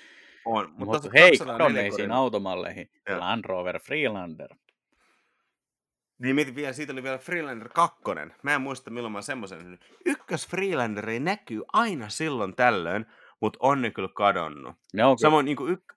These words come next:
Speaker 2: ne on kyllä kadonnut. Mä oon varmaan viimeksi nähnyt semmosen, se on ollut joku uusi vuosi, kun meidän piti työntää semmonen, jo-,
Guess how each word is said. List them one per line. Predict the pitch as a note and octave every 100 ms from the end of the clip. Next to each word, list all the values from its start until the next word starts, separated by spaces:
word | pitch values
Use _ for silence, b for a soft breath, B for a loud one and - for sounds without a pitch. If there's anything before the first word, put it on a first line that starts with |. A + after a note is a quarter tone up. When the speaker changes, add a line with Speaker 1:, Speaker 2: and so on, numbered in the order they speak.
| _
Speaker 2:
ne | A2+ D3
on | B2+
kyllä | G#2
kadonnut. | - A2+ G#2 G2+
Mä | G#2 G#2+ F2+ A2+
oon | B2 B2+
varmaan | C3 C3 B2
viimeksi | C3+ B2 G#2+ B2
nähnyt | A2+ A2 F#2
semmosen, | - A2+ G2+ G2+ F#2+ B B B B B B B B _ _ _
se | C3
on | C3+
ollut | C3 C3
joku | C3 D3 C#3 C#3+ D#3 C3+
uusi | A2+ -
vuosi, | G2+ F#2+ -
kun | F#2+ -
meidän | G2 F#2+
piti | F#2+ G2+
työntää | - A2 G2 F#2
semmonen, | - G2 F#2 F#2 F2+
jo-, | F2+